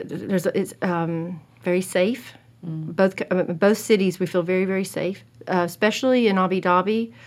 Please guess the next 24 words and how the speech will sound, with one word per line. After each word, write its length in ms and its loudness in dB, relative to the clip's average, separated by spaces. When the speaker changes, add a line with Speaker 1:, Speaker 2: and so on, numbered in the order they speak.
Speaker 1:
we 80 0
could 180 0
leave 260 4
our 480 6
belongings 560 4
behind, 640 4
like, 240 -2
and, 540 -2
like, 160 -4
at 80 4
a 80 2
table, 560 2
come 160 2
back, 220 2
and 100 -2
it's 100 -6
not 140 0
gonna 200 0
be 160 -4
moved. 460 -2
You 80 0
know, 100 6
I, 260 6
Speaker 2:
Mm. 160 2